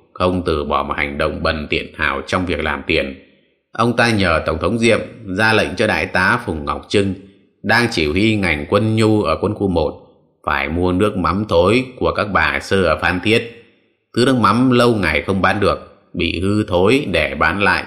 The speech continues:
cho gia đình binh sĩ. Tất nhiên Đại tá Trưng phải thi hành mệnh lệnh trên để rồi nhận lấy sự nguyền rủa của vợ con binh sĩ. Ngô Đình Thục còn bắt thân phụ tướng Trần Văn Đôn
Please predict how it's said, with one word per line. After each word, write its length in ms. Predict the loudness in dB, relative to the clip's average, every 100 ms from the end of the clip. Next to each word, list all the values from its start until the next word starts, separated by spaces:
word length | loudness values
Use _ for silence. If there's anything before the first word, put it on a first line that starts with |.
| -6
cho 160 | -2 0
gia 80 | 0
đình 260 | -2 -4
binh 160 | -4 -4
sĩ. 380 | -4 -4 -6 -10 _ _ _ _ _ _ _
Tất 160 | 0 2
nhiên 220 | 4 2
Đại 220 | 2 -2 -2
tá 240 | -2 0 2
Trưng 320 | 2 2 0 -2
phải 300 | -2 -2 0
thi 140 | 0 0
hành 240 | -2 -2
mệnh 220 | -4 -2
lệnh 220 | -2 -2
trên 480 | 0 2 2 0 -4 -4
để 140 | -2
rồi 240 | 0 -2
nhận 180 | -2 -2
lấy 240 | -2 -2 -2
sự 260 | -2 -2
nguyền 340 | 0 0 -2 -4
rủa 240 | -2 -2
của 100 | -2 -2
vợ 200 | -2 0
con 240 | 0 0 0
binh 160 | -4
sĩ. 340 | -4 -4 -4 -8 _ _ _ _ _ _ _
Ngô 160 | 2 2
Đình 200 | 2 0
Thục 180 | -2 -2 -10 -20 -4
còn 360 | 0 0 0
bắt 140 | -2 -2
thân 220 | -2 -2 0
phụ 300 | 0 0 0
tướng 180 | 0 0
Trần 160 | 0 0
Văn 140 | 2
Đôn 260 | 2 2